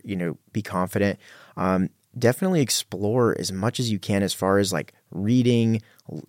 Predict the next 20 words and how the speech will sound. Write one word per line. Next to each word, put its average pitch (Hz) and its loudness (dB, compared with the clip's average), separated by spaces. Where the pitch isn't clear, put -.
so - -2
just - -6
continue 135 2
to 123 6
learn. 104 2
Don't 110 2
let 123 2
schooling 110 0
be 104 0
the 95 -2
end 92 0
of 101 2
that 95 4
education. 95 0
Continue 127 0
to 120 2
learn, 104 0
continue 120 -2
to 110 0
grow. 98 4